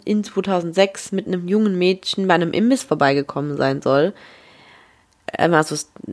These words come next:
ich will jetzt nicht sagen, das war Frauke oder so, das konnten die jetzt wahrscheinlich auch nicht beschreiben, was das Mädchen anhatte oder so.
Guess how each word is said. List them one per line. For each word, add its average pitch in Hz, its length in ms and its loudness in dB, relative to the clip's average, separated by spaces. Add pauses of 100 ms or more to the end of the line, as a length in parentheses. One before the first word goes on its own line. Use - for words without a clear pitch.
ich 160 120 -10
will 170 100 4
jetzt 165 180 2
nicht 165 100 -4
sagen, 156 220 2
das 143 180 -8
war 139 80 -2
Frauke 147 500 0
oder 214 200 4
so, 196 80 0
das 160 160 -6
konnten 156 320 -4
die 151 60 -2
jetzt 147 180 -4
wahrscheinlich 151 400 -6
auch 143 40 -4
nicht 147 200 -6
beschreiben, 175 460 2
was 151 180 -2
das 156 100 -14
Mädchen 151 300 -4
anhatte 156 360 -2
oder 143 200 0
so. 185 240 2